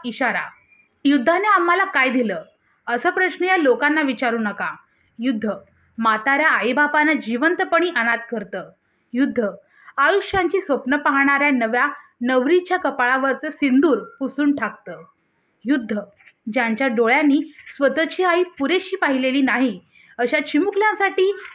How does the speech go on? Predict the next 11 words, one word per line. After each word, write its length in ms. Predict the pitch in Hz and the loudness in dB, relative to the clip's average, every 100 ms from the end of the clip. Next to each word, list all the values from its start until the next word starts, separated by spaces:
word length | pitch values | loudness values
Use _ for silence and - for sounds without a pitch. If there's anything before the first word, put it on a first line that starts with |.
| 233 | -2
बिनबापाचं 680 | 226 427 427 403 403 403 403 | 0 0 0 0 0 0 -2
पोर 280 | 392 311 208 - _ _ _ | 0 0 0 -4 _ _ _
अशी 320 | 233 240 330 294 | -8 -2 0 2
ओळख 360 | 240 269 285 | 4 2 -2
सोडून 360 | - 277 247 320 | -6 -2 2 2
जातं. 400 | 269 214 180 160 - _ _ _ _ - | 0 -4 -10 -14 -20 _ _ _ _ -4
युद्ध 340 | 262 214 226 196 - _ _ 202 | -4 -2 -4 -4 -8 _ _ -8
जिंकलेल्या 560 | 214 240 240 277 277 285 | -4 -2 0 0 2 2
रणाची, 640 | 226 254 285 - 220 185 _ - - | 2 0 0 -4 -6 -8 _ -20 -2
अरलेल्या 520 | 285 285 294 359 359 392 | 0 2 2 2 2 2
मनाची 600 | 254 269 339 - 226 | 2 2 0 -4 -12